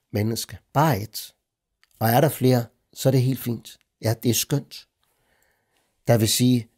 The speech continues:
sammen med Samuel, "Åbn din bibel og sig, 'Tal, Herre, din tjener hører.'" For det er derigennem, Herren, han også i vores tid kan åbenbare sig gennem en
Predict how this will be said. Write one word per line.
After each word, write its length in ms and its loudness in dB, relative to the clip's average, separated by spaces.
sammen 460 2
med 120 2
Samuel, 460 0
"Åbn 320 4
din 240 0
bibel 340 -2
og 80 -2
sig, 360 0
'Tal, 360 2
Herre, 320 -2
din 120 -2
tjener 440 2
hører.'" 280 -6
For 160 0
det 140 2
er 40 0
derigennem, 580 0
Herren, 280 2
han 240 0
også 300 2
i 40 4
vores 560 0
tid 320 -4
kan 140 0
åbenbare 540 2
sig 280 -6
gennem 280 2
en 260 2